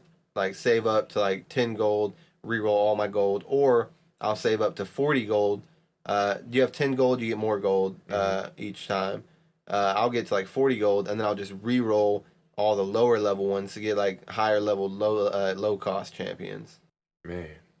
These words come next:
Speaker 1: Yeah, and you can level up with, uh, leveling up makes it where you can put more champions on the board.
Speaker 2: Yes, yes. The one, there's a meter, and the more you level up, the more champions you're allowed to place on the board.
Speaker 1: Yeah.
Speaker 2: Yeah.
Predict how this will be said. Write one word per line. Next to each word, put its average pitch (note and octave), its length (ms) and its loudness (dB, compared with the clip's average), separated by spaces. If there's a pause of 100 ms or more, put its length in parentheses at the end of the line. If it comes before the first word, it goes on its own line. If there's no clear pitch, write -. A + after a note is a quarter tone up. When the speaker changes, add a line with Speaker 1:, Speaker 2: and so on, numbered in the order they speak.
(140)
Speaker 1:
Yeah, G2 280 -4 (100)
and A#2+ 100 -2
you B2+ 80 0
can A2+ 200 -4
level A2 300 0
up G#2+ 240 0
with, G2 340 -6
uh, F#2+ 200 -2 (100)
leveling A#2 360 0
up A2 240 0
makes G#2 240 -4
it G#2 40 -8
where G#2 100 -4
you G2 100 -10
can G2+ 140 -10
put F#2+ 160 -4
more G2+ 240 -2
champions F#2+ 440 -6
on F#2 80 -6
the F#2+ 60 -8
board. G#2 340 -10 (840)
Speaker 2:
Yes, - 460 -4
yes. G2 320 0
The G2+ 140 -4
one, G#2+ 280 -6
there's G#2 200 -2
a G2+ 40 -4
meter, G#2+ 440 -2
and F#2 240 -8
the F#2+ 40 -6
more G2+ 160 -6
you G#2 120 -8
level F#2 320 -2
up, E2+ 200 -4
the F2+ 60 -12
more F2 200 -6
champions E2+ 480 -8
you're E2+ 100 -8
allowed D#2+ 180 -6
to D2+ 40 -12
place E2 280 -12
on D#2 100 -14
the D2+ 80 -14
board. D#2 340 -10
Speaker 1:
Yeah. G2 240 -4 (440)
Speaker 2:
Yeah. D#2 240 -10